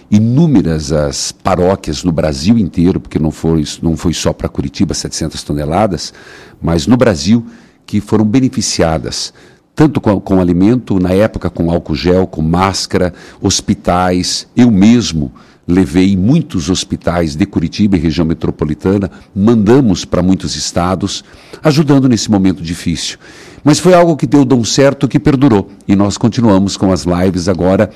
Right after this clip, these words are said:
num novo formato, mas não deixa de ser o, o embrião da live. Tivemos agora recentemente o Arraiá do Seu Vigário,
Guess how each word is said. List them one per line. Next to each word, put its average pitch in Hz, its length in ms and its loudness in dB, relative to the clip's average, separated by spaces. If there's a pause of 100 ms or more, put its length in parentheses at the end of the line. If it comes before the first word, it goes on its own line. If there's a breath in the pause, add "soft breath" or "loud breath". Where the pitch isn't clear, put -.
(200 loud breath)
num 123 120 4
novo 98 280 2
formato, 101 580 -2
mas 107 160 -2
não 127 140 2
deixa 95 260 2
de 80 120 -4
ser 95 320 0 (400 loud breath)
o, 92 320 4
o 113 40 8
embrião 95 520 4 (200)
da 87 140 -2
live. 87 380 0
Tivemos 85 400 0
agora 87 240 0
recentemente 87 640 0
o - 20 2
Arraiá 90 300 0
do 80 80 -6
Seu 95 160 0
Vigário, 78 420 0